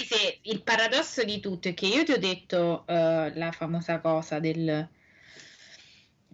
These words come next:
uh, handicap match, però di base, e tu hai detto sì, no, di base nei fatti è un tre contro tre.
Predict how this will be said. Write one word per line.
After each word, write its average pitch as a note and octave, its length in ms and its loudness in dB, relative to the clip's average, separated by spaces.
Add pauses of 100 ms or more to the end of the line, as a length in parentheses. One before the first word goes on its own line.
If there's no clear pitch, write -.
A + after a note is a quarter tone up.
(120)
uh, E3+ 640 2
handicap G3+ 640 2
match, E3+ 500 -2 (680)
però G#3+ 280 2
di B3+ 160 0
base, F#3 400 2
e F3 100 -6
tu G3+ 100 -4
hai F#3 60 0
detto F3 260 -4
sì, F3 360 -2
no, D#3+ 180 -2
di F3 160 0
base E3+ 680 2
nei F#3 240 2
fatti F3 800 0
è E3+ 140 0
un E3+ 200 -2
tre E3+ 180 -2
contro D#3 400 -4
tre. D#3 300 -4